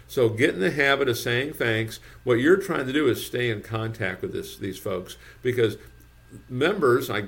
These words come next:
I realize that they're not, you know, new ones now coming in, but this is all part of your database for follow-up, that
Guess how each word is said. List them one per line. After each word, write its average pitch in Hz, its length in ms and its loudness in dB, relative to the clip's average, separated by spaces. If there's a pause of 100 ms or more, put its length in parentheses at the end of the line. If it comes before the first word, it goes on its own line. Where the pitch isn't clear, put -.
(100)
I 110 40 -10
realize 117 560 0
that 110 120 -2
they're 107 120 0
not, 101 300 -6
you 104 80 -6
know, 98 100 -6
new 123 220 0
ones 98 240 -2
now 101 160 -6
coming 98 300 -8
in, 123 280 -4 (320)
but 110 320 2
this 110 200 -6
is 190 120 -6
all 165 380 2
part 151 280 -4
of 143 60 0
your 143 140 0
database 113 600 0
for 98 160 -10
follow-up, 104 640 -2
that 92 240 -6